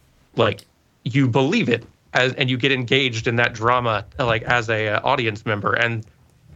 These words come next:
this movie works so well because despite it being about Goofy and his kid, the, like, those real emotional moments that these characters would go through are felt sincerely, shown sincerely, and the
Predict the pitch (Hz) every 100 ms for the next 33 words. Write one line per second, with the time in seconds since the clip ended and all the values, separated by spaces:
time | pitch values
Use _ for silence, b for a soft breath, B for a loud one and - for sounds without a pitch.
0 | - 120 135 135 127 156 131 117 110 175
1 | - - - - - 139 131 113 123 139
2 | 117 107 - 117 135 143 120 110 - -
3 | _ 123 127 143 131 123 127 123 123 127
4 | 123 113 156 131 123 120 117 113 - 151
5 | 113 b b b b _ _ _ _ -
6 | 123 123 117 104 - - - _ - 120
7 | 127 120 104 135 139 131 131 139 120 127
8 | 127 123 120 143 127 117 117 113 120 113
9 | 131 123 120 110 104 135 117 131 127 -
10 | 117 117 120 127 127 113 - - 123 165
11 | - - 139 - 139 143 147 139 - 127
12 | 156 151 131 151 147 147 131 123 123